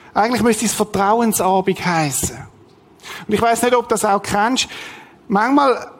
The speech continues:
wenn es uns gut geht und wir so Tennisball-Sorgen haben, dann lösen wir ja das alles selber. Kürzlich hat mir jemand gesagt, meine Sorgen sind zu klein für Gott. Ist ja die Frage, wie gross ist denn dein Gott?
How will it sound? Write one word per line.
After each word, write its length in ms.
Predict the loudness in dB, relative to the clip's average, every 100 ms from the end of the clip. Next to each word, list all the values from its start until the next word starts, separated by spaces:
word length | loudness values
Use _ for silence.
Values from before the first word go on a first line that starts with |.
| 0
wenn 160 | 2
es 100 | 4
uns 200 | 2 2
gut 260 | 2 0 2
geht 240 | 2 2
und 100 | 2
wir 100 | 2
so 100 | 2
Tennisball-Sorgen 1040 | 2 2 2 0 2 2 4 2 2 2 0
haben, 160 | 0
dann 140 | 0 4
lösen 420 | 4 4 2 2
wir 120 | 4
ja 100 | 4
das 180 | 2 2
alles 400 | 2 2 2 0
selber. 480 | 0 2 2 0 0
Kürzlich 300 | 0 0 -2
hat 80 | 0
mir 80 |
jemand 180 | 0 0
gesagt, 180 | -2 0
meine 180 | 2 2
Sorgen 320 | 2 2 2
sind 220 | 2 2
zu 80 | 0
klein 560 | 0 2 4 4 2 0 -6 -16
für 180 | 0 2
Gott. 500 | 4 2 0 -6 -10 -12 -20 _ -20 _ -20 -20 -20 -20 -20 -20 -20 -20 -20 -20 -20 -16
Ist 120 | -4 0
ja 80 |
die 60 | 0
Frage, 240 | 2 2
wie 80 | 2
gross 400 | 2 2 2 0
ist 140 | -2 -2
denn 120 | -2
dein 160 | -2 0
Gott? 380 | 0 -2 -10